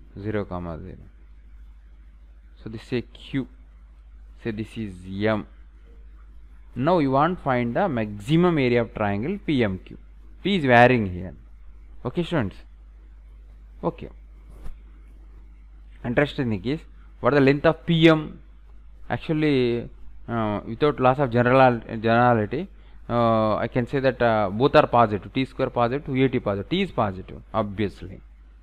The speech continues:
Okay, I can say this is two T, this length. This length should find. This length should find, first of all, uh, you, uh, already you found, uh, you already know that this length. O M is nothing but two T square,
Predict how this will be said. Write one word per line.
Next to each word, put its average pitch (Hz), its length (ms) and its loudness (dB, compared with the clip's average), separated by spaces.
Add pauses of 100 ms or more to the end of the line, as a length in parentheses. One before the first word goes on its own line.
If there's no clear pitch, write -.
(420)
Okay, 156 180 -4
I 117 60 -2
can 123 160 -4
say 151 100 -8
this 123 220 -8
is 123 100 -10
two 156 200 -6
T, 87 200 -10 (480)
this 110 200 -10
length. 98 280 -4 (1900)
This 175 260 -4
length 170 220 4
should 160 180 -4
find. 98 380 -2
This 131 240 -6
length 165 180 2
should 170 160 -8
find, 180 160 -2
first 156 180 -4
of 170 140 -4
all, 160 160 2
uh, 165 80 -4 (380)
you, 139 160 -4
uh, - 120 -8
already 175 520 4
you 156 40 0
found, 151 340 2
uh, 90 340 -4
you 135 120 2
already 151 300 4
know 151 140 4
that 139 80 2
this 120 180 -2
length. 107 220 0
O 120 140 2
M 160 200 4
is 156 100 0
nothing 143 240 -2
but 139 120 -6
two 170 100 0
T 143 120 -4
square, - 340 -12